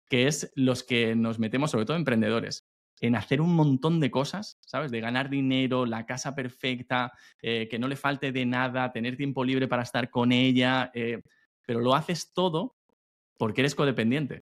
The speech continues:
Y no codependiente, que claro, tiene tanta profundidad lo de, lo de la codependencia que me encantaría que ahora nos cuentes un poco cómo lo ves tú,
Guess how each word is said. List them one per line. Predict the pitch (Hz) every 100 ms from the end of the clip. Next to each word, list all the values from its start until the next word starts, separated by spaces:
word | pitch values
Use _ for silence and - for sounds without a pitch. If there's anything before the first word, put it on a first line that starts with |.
| _
Y | 120
no | 127 156
codependiente, | 170 175 156 131 123 127 131 123 120 113 104 - _ _ _
que | 107
claro, | 131 117
tiene | 127
tanta | 147 156 160
profundidad | 151 147 143 131 131 127
lo | 120
de, |
lo | 113 113 117
de |
la | 117 117
codependencia | 117 117 113 123 156
que | 131
me | 113
encantaría | 113 110 113 127
que | 127
ahora | 120 123 120 - -
nos | 107 113 110
cuentes | 120 117
un | 117
poco | 117 117
cómo | 113 117
lo |
ves | 110 -
tú, | 139 226